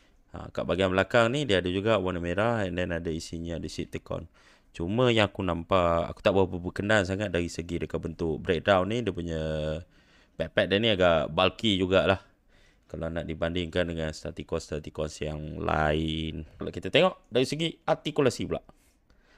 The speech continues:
Dari segi kepala, kita ada swivel head.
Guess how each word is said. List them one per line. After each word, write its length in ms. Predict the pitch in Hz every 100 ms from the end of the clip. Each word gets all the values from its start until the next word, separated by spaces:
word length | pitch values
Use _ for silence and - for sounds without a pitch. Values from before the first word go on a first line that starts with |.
| _ _
Dari 400 | - 82 85 87
segi 480 | - 107 98 90 85 _ _ _
kepala, 400 | 110 - 160 202 - _ _ _ _ -
kita 160 | 82
ada 160 | 85 82 78
swivel 400 | 78 98 95 110
head. 160 | 135